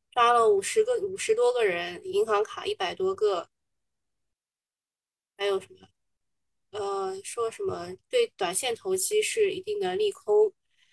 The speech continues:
查配资这种事就像女生她大姨妈，隔一段时间总要来一次，每次都是情绪高潮之后会加速短线的退潮，对高位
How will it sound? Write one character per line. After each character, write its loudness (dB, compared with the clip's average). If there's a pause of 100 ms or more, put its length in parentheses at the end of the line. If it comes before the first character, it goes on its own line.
(180)
查 -2
配 0
资 -6
这 -4
种 -4
事 0
就 -6
像 -2
女 -2
生 -2
她 -12
大 -4
姨 -8
妈， -4 (880)
隔 6
一 6
段 2
时 -2
间 0
总 -2
要 2
来 2
一 0
次， -6
每 0
次 -6
都 -4
是 -8 (100)
情 2
绪 -4
高 2
潮 -6
之 -8
后 -6
会 0
加 -4
速 -6
短 -4
线 -2
的 0
退 -2
潮， -6 (460)
对 6
高 8
位 4